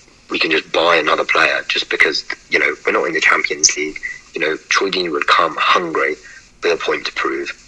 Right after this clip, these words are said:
to everybody. He doesn't like Arsenal either, which is always a positive. So, you know, I don't, I don't see it as a, I don't see it as a huge problem. It's not the perfect signing. It's not my dream signing,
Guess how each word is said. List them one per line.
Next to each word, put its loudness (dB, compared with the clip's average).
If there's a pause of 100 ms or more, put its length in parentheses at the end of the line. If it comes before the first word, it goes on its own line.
(140)
to -2
everybody. -2 (120)
He -8
doesn't -2
like 0
Arsenal -2
either, -2
which -2
is 0
always 0
a -6
positive. -4 (640)
So, 2 (180)
you 4
know, 2 (120)
I 4
don't, 0 (240)
I 4
don't 2
see 6
it 6
as 2
a, 2
I 2
don't 4
see 6
it 4
as 4
a 4
huge 2
problem. 0
It's 2
not 2 (360)
the -4
perfect 4
signing. 2
It's 0
not 0
my 0
dream 2
signing, 2